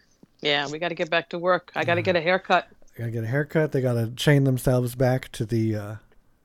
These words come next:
Speaker 2: cubicles.
Speaker 1: I have to, uh,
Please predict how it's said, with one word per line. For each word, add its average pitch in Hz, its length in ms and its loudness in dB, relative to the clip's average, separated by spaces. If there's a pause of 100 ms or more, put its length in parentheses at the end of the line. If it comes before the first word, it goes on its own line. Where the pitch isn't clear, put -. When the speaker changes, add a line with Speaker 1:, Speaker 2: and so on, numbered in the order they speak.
(120)
Speaker 2:
cubicles. 147 720 -2 (600)
Speaker 1:
I 160 80 -4
have 170 260 0
to, 180 220 4
uh, 165 340 6